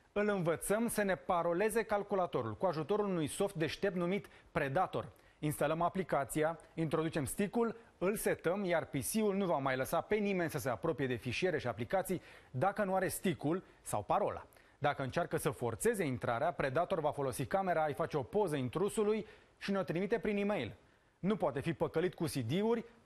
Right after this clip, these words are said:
sau oprirea forțată din Task Manager, ba chiar ne lasă să verificăm activitatea de pe calculator de la distanță. Același stick U S B este în stare să ne transporte aplicațiile și jocurile preferate oriunde am fi.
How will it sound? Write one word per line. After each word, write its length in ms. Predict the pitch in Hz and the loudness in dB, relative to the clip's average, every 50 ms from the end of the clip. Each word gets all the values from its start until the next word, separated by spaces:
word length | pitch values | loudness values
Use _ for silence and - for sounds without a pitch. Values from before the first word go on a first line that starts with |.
| _ _ | _ _
sau 260 | - - - 185 175 160 | -10 -2 0 0 2 2
oprirea 340 | 151 - 208 220 202 208 | 0 0 0 0 2 0
forțată 520 | 190 - 175 160 147 - 185 185 180 196 180 | 0 0 0 -2 0 0 -2 -2 0 0 -2
din 220 | 147 170 165 165 | 0 0 -2 -2
Task 320 | 147 - - 190 180 - - | -2 0 0 0 0 -2 -2
Manager, 460 | 175 175 180 180 165 123 104 117 107 | -2 -2 0 0 -2 -2 -2 -4 -2
ba 160 | 117 143 156 | 0 -2 -2
chiar 200 | - - 180 170 | 0 0 -2 0
ne 160 | 160 156 139 | 0 0 0
lasă 280 | 131 135 151 165 170 202 | 0 0 0 0 -2 -2
să 140 | - 185 160 | -2 -2 0
verificăm 500 | 147 151 143 123 151 147 - 180 175 170 | 0 0 -2 -2 -4 -2 -2 -2 0 0
activitatea 600 | 151 139 - - 147 127 135 110 196 208 - 160 | -2 -4 -2 -4 -2 -2 0 0 0 0 0 -2
de 100 | 143 123 | -2 -2
pe 120 | - 135 | -2 -2
calculator 520 | - 139 127 113 - 123 117 - 175 180 | -2 -2 -4 -2 -2 -4 -2 -2 -2 -2
de 100 | 170 156 | 0 0
la 120 | 165 160 151 | 0 0 0
distanță. 560 | 143 147 123 - - 131 110 92 - - - _ _ _ _ _ _ _ _ _ - - - | 0 -2 -4 -2 -2 -2 -2 -4 -10 -14 -18 _ _ _ _ _ _ _ _ _ -20 -18 -6
Același 440 | - 156 151 - - 262 254 247 208 | -2 -2 -2 0 0 0 0 0 0
stick 220 | - - 226 - 240 | 0 -2 -2 0 0
U 40 | |
S 160 | 226 - 220 180 | -2 0 0 0
B 100 | 139 151 | 2 2
este 280 | 185 202 202 - - | 2 2 2 0 0
în 80 | 185 160 | -2 -2
stare 320 | - - - 190 202 220 | -2 0 0 0 0 0
să 120 | - - 214 | 0 0 0
ne 120 | 196 180 | 0 0
transporte 580 | - 165 156 147 139 - - - 214 214 214 214 | 0 0 -2 -2 -4 -6 -2 -2 -2 0 2 0
aplicațiile 720 | 180 - 151 139 117 - - 135 135 - - 175 185 208 | 0 2 0 -4 -2 0 -2 -2 -2 0 -2 0 0 0
și 160 | - - 147 | 0 0 -2
jocurile 420 | 123 107 156 208 196 - 135 120 117 | -2 0 0 0 0 0 -2 -2 -2
preferate 640 | - - 123 - - 127 143 180 180 - 202 185 - - - - - _ - | -2 -2 -6 -4 -4 -2 -2 -2 0 0 -2 -2 -2 -10 -20 -20 -20 _ -2
oriunde 380 | 185 190 190 196 190 175 160 | 2 2 2 2 2 2 2
am 100 | 160 151 | 0 0
fi. 200 | 139 - 123 98 | 0 -4 -6 -8